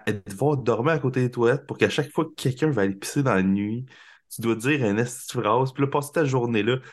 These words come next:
sais, le costume, on s'en sac, là, mais genre, passer ta journée dans la salle de bain à juste comme,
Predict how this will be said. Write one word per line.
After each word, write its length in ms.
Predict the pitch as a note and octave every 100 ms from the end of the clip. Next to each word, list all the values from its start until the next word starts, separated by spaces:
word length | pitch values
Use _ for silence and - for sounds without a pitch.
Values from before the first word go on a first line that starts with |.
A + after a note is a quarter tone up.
| -
sais, 100 | G#3+
le 60 |
costume, 400 | G3 B2+ - G3
on 80 | A2+
s'en 180 | G2 F#2
sac, 220 | - B2
là, 80 | A2+
mais 160 | F#2 F2+ - - -
genre, 260 | A2 A2+
passer 300 | - D3 F3+
ta 160 | F#3+ G#2
journée 340 | G#2+ A#2+ B2+
dans 80 | C#3+
la 80 | G2+
salle 220 | G#2+ A2
de 80 | A2
bain 200 | G2+ A#2+
à 100 | B2
juste 220 | G#2+ D3 -
comme, 220 | A2+